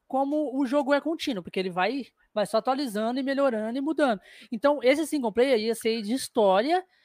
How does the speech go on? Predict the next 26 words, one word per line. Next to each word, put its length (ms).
a 60
galera, 240
tipo, 180
ia 180
ter 80
algumas 220
coisinhas 300
pra, 200
pra 120
gente 180
fazer, 400
faça 200
a 40
missão, 420
vá, 220
não 80
sei, 140
buscar 240
não 80
sei 120
o 60
que 140
e 60
tal, 260
as 100
coisas, 340